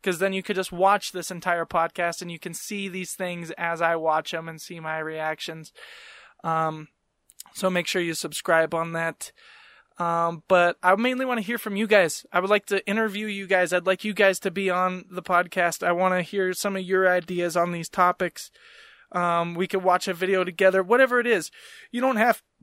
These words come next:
uh, excuse me, you don't have to be a, a comic or, uh, you know, a s-, a, a stan-, uh, whatever. You don't have to be, you don't have to be anything. <laughs> You just be a person. Let's talk and, uh, let's, uh, you know, exchange some ideas and beliefs, or, you know,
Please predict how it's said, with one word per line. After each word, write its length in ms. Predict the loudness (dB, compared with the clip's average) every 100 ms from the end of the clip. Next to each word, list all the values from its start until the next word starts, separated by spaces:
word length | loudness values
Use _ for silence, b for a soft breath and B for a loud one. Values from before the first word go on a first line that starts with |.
| _ -8
uh, 200 | -6 -6
excuse 320 | -8 -4 -2 -2
me, 180 | -4 -4
you 120 | 0
don't 120 | 2
have 160 | 2 0
to 80 | -2
be 360 | -2 -2 0
a, 220 | 0 0 -2
a 120 | -8
comic 540 | -4 -2 -2 -4 -4
or, 720 | -2 0 0 0 0 0 -4 -6
uh, 60 |
you 160 | -10 -6
know, 160 | -4
a 20 | -4
s-, 160 | -8
a, 280 | -4 -4 -4
a 60 | -6
stan-, 380 | -10 -8 -8 -2
uh, 240 | 0 0 -2
whatever. 480 | 0 4 4 2 -4
You 140 | -4 -2
don't 240 | -2 -4
have 240 | -2 -2
to 160 | -2 -6
be, 320 | -6 -8 -8 B B
you 60 | -2
don't 120 | 0
have 200 | 0 -2
to 60 | -4
be 240 | -6 -4
anything. 380 | -4 -6 -6 -6 -6
<laughs> 40 | -6 -8 -2 -2 0 -4 -6 B B B B B B B
You 140 | -4 -2
just 180 | 0
be 100 | 2
a 60 | 0
person. 480 | 6 6 6 0 -4 _
Let's 220 | -8 -6
talk 340 | 2 4 4 2
and, 280 | -6 -4 -2
uh, 320 | 0 0 -2
let's, 340 | -6 -12 -6
uh, 320 | -2 2 0 -2 _ _ -14
you 100 | -8
know, 140 | -6
exchange 440 | -6 -4 -4 -4
some 160 | -4 -2
ideas 440 | -2 0 0 0
and 140 | -4 -8
beliefs, 440 | -4 -4 -4 -4
or, 240 | -2 -2 -4
you 120 | -8
know, 160 | -8